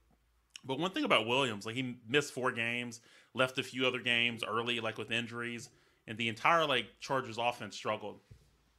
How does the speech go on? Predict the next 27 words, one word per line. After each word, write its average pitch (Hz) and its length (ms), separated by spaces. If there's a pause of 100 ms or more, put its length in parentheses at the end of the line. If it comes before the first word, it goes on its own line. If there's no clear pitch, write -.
(360)
Everyone 208 360
had 160 360 (600)
high 247 320
expectations 123 800
of 101 120
Justin 120 380
Herbert, 107 560
uh, 107 180
last 113 360
year, 101 180
and 107 80
he 120 60
really 175 220
didn't 160 180
deliver. 110 560
I 135 80
know 208 120
he 180 160
averaged 147 360
two 147 80
hundred 127 240
seventy-nine 120 440
passing 120 360
yards 113 240
per - 100
game, 117 420
but 101 160